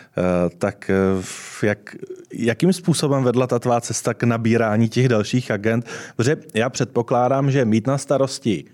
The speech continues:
čistě compliance ve vašich institucích, při velikosti vašich institucích je full-time job klidně dvacet čtyři hodin denně. Není to o tom, že by ses asi nudila ve své práci a řekla by sis: „Tak já budu ještě ombudsmankou skupiny Moneta.“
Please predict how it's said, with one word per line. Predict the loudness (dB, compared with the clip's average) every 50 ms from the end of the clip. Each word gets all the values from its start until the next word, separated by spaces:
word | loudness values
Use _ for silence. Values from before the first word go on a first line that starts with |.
| -16 _
čistě | -4 -2 -2 -2 -2 -2 -2
compliance | -2 -2 -4 -2 -2 -2 -2 0 -2 -2 -4 -4 -6 -6 -8 -8 -10 -16 -18 -20 -20 -20 -20 -20 _ _ -2
ve | 0 2
vašich | 2 2 2 0 0 0
institucích, | 0 -2 0 0 -2 -2 0 -2 -4 -4 -2 -2 -2 -2 -2
při | -2 -2 0
velikosti | 2 2 2 2 0 -2 -2 -2 -2 -2
vašich | -2 0 0 -2 -2 0
institucích | -2 -2 0 -2 -2 0 0 -2 0 0 0 0 0 -2 -8 -18 -20 -4 _
je | -4
full-time | -2 0 -2 -2 0 0 0 0 -2 0
job | 0 0 0 0 0
klidně | -2 0 0 2 2
dvacet | 2 2 2 0 0 -2
čtyři | -2 0 0 2
hodin | 2 0 0 0 0 0
denně. | 0 0 -2 -6 -10 -16 -18 -18 -18 -12 -4 0
Není | 2 2 2 2
to | 2 2
o | 2 2
tom, | 0 0 0
že | 0 0
by | 0 0
ses | 0 0 0 0
asi | 0 0 0 2 2
nudila | 2 2 2 2 2 2
ve | 2 2 0
své | 0 2 0 0 0
práci | 0 -2 -2 -2 0 0 0
a | 2 2
řekla | 2 0 0 0 0
by | 2 0 0
sis: | 0 0 0 -2 -2 -6 -12 -18 -18 -6
„Tak | -6 -4 -2 0
já | 0 0 2
budu | 2 2
ještě | 2 0 0 0 0
ombudsmankou | 0 2 0 -2 -4 -2 -4 -4 0 0 0 -2
skupiny | 0 -2 -6 -6 -4 -2 -2 -2
Moneta.“ | -2 -2 -4 -6 -8 -10 -12 -16